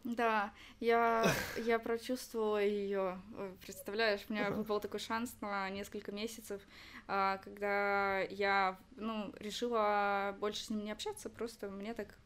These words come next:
Speaker 1: проще, я так посчитала на тот момент. Это были лучшие пару месяцев. Это реально просто как эта свобода в голове. Ты
Speaker 2: Мгм.
Speaker 1: действительно вот ежедневно не оглядываешься на своего
Speaker 2: Да, да, да.
Speaker 1: отца. Вот, это было супер. Но потом мы, к сожалению или к счастью, начали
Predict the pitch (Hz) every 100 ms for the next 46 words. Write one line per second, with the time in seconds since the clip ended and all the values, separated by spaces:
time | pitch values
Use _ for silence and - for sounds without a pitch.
0 | - - 190 185 - 202 208 - 202 190
1 | 196 190 190 202 - - 185 190 196 202
2 | 202 185 180 - - - - 262 220 220
3 | 226 214 220 214 214 214 190 185 190 196
4 | 202 202 208 - 214 - - 214 208 220
5 | 220 233 226 220 220 214 214 202 202 214
6 | 202 220 214 202 202 185 180 185 - 208
7 | 170 - 202 262 233 202 190 202 - 202
8 | 196 202 196 240 277 202 196 185 190 180
9 | 175 170 175 - - - - 196 196 185
10 | 180 - 208 190 185 180 - 202 - -
11 | - 196 - 170 - - - - - 208
12 | 196 196 - 214 208 214 208 208 202 190
13 | 202 202 208 233 220 220 208 202 202 202
14 | 196 185 185 180 180 180 - 185 180 -
15 | 185